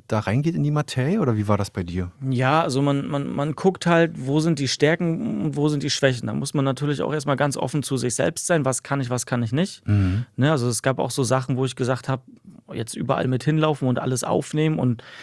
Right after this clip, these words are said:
Speaker 2: für jede Situation das richtige Mikrofon zu haben, wie man's jetzt zum Beispiel in Filmen hätte. Das gibt's die Schiene, dass du halt sagst, okay, ich bin ein Aufnahmestudio
Speaker 1: Mhm.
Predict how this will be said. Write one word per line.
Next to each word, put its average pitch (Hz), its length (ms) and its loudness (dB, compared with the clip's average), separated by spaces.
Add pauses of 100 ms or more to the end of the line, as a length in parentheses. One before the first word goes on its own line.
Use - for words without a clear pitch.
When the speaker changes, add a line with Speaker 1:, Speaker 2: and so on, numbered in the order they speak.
(220)
Speaker 2:
für - 140 -2
jede 131 260 2
Situation 139 500 2
das 131 180 0
richtige 131 380 2
Mikrofon 156 520 0
zu 147 200 0
haben, 147 340 4 (380)
wie 135 80 0
man's 127 200 4
jetzt 135 180 0
zum 123 100 0
Beispiel 131 300 2
in 123 100 0
Filmen 151 300 4
hätte. 147 180 2
Das 123 160 0
gibt's 147 240 0
die 135 280 2 (340)
Schiene, 151 320 6
dass 127 180 2
du 135 80 2
halt 127 160 4
sagst, 127 240 0
okay, 135 300 4
ich - 260 -4
bin 120 320 2
ein - 80 0
Aufnahmestudio 170 920 4 (160)
Speaker 1:
Mhm. - 300 -14